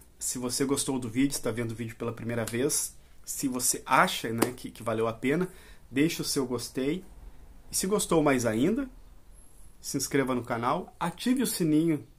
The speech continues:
das notificações, toda vez que houver um vídeo novo aqui, você será avisado. Então é isso aí, Flamengo entrega lá,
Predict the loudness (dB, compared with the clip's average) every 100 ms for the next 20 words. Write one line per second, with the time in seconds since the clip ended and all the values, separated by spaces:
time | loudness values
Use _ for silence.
0 | -10 -4 0 0 -2 -4 -6 -4 -2 -2
1 | -2 -2 -4 -4 -6 -6 -4 -2 -2 -2
2 | -6 -4 -6 -6 -8 -4 -2 -2 -8 -20
3 | -20 -20 -20 -20 -20 -8 -4 -2 0 2
4 | 2 2 0 0 -2 -4 -16 -20 -20 -20
5 | -18 -18 -20 -10 -4 0 6 8 8 6
6 | 2 2 4 2 2 4 4 4 4 4
7 | 2